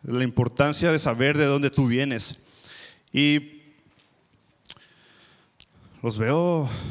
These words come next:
más ensanchaditos, ¿eh? Estuvo buena la comida. Estuvieron buenos los, los tamalitos. ¿Cómo se la pasaron? ¿Bien? ¿Abrieron muchos regalos? <laughs> Creo que es una, creo que,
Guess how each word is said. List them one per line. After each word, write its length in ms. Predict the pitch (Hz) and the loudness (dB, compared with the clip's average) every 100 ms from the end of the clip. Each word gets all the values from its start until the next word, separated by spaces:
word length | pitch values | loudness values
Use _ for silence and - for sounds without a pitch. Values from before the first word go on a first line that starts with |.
| - - - - - | -14 -18 -20 -20 -12
más 160 | 110 147 | -8 -4
ensanchaditos, 840 | 143 131 104 - 101 127 135 131 | -2 -4 -8 -6 -6 -6 -8 -6
¿eh? 140 | 147 160 - - _ - - - | -8 -8 -18 -20 _ -20 -20 -20
Estuvo 280 | - - 135 | -14 2 4
buena 200 | 143 156 | 4 4
la 140 | 165 156 | 2 2
comida. 600 | 123 135 175 151 - - - - - - _ 139 | 0 2 2 2 -2 -16 -20 -20 -20 -20 _ -14
Estuvieron 400 | - 120 123 143 | -4 0 2 2
buenos 160 | 156 | 2
los, 300 | 165 - - | -2 -6 -4
los 180 | 135 107 | -4 -2
tamalitos. 800 | 123 117 113 143 135 123 - - - _ _ - - - _ _ - - - - - _ - | -2 -2 -4 -4 -6 -6 -8 -10 -20 _ _ -20 -20 -20 _ _ -20 -20 -20 -20 -20 _ -4
¿Cómo 140 | 143 | 2
se 80 | 170 | 2
la 100 | 165 | 4
pasaron? 300 | 156 160 139 | 4 4 4
¿Bien? 280 | 190 269 - - - - _ _ - - - | 2 2 -8 -18 -20 -20 _ _ -20 -20 -8
¿Abrieron 280 | 127 135 165 | 0 4 4
muchos 200 | 170 196 | 4 4
regalos? 580 | 160 156 196 208 - - - - _ _ _ - - - | 4 4 4 2 -2 -6 -12 -20 _ _ _ -20 -14 -8
<laughs> 960 | 123 - - - - - - - - | -8 -8 -20 -20 -20 -20 -20 -20 -6
Creo 140 | 151 160 | -2 2
que 80 | |
es 100 | 220 | 2
una, 200 | 247 226 196 - - - | 2 0 -4 -8 -16 -8
creo 180 | - 180 | -2 2
que, 100 | - | 2